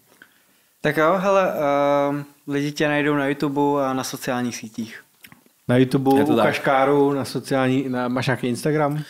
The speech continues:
Speaker 2: Určitě.
Speaker 1: Matěj
Speaker 3: Mám
Speaker 1: Dvořák.
Speaker 3: dvorak tečka mat.
Speaker 1: Jo,
Speaker 2: Dvorak
Speaker 1: tak.
Speaker 3: To je,
Speaker 2: tečka mat.
Speaker 3: to je vlastně můj Instač a potom samozřejmě taky u Kaškáru.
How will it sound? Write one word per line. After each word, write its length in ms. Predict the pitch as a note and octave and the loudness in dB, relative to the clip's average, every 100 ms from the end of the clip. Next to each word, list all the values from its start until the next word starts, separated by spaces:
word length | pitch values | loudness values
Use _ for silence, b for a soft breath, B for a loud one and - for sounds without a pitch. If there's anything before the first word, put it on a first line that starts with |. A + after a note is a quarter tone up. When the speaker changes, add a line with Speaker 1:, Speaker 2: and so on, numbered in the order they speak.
| - | -10
Speaker 2:
Určitě. 360 | D3 - A#2 A2+ | -10 -6 -4 -4
Speaker 1:
Matěj 220 | C#3+ C#3+ | -2 0
Speaker 3:
Mám 160 | C#3 C#3+ | 2 2
Speaker 1:
Dvořák. 380 | D3 C#3+ - - - | 2 0 -4 -12 -4
Speaker 3:
dvorak 580 | C#3 C3+ B2+ C3 D3 | -2 0 0 2 2
tečka 280 | C#3 B2+ E3+ | 0 -2 0
mat. 340 | C3 G#2+ C3+ - - | 0 0 -2 -10 -14
Speaker 1:
Jo, 240 | C3+ B2 A#2+ | -8 -8 -4
Speaker 2:
Dvorak 260 | A#2+ B2 B2 | 0 0 0
Speaker 1:
tak. 100 | B2 | -2
Speaker 3:
To 40 | |
je, 40 | A#2+ | 0
Speaker 2:
tečka 220 | G#2+ A2 | 2 2
mat. 180 | A#2+ A#2+ | 2 2
Speaker 3:
to 60 | |
je 60 | A#2 | 0
vlastně 300 | A#2+ A#2 B2+ | -2 -2 0
můj 420 | B2 C3+ C3 C#3+ | 2 2 2 2
Instač 520 | B2+ A#2+ C#3 C3 C3 | 2 2 0 2 0
a 40 | C3+ | 0
potom 460 | C3 C3 A#2+ A#2+ | 0 2 2 2
samozřejmě 440 | A2 A#2 A#2 B2 A#2+ | 2 0 2 2 2
taky 200 | A#2 C3 | 2 0
u 40 | |
Kaškáru. 600 | B2+ C3+ - A2 A2+ A#2+ | 0 0 0 2 2 0